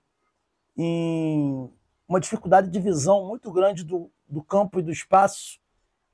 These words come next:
é, arrumar passes surreais, tá ligado?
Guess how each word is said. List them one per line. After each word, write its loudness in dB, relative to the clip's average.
é, 8
arrumar 4
passes 0
surreais, 2
tá -2
ligado? 4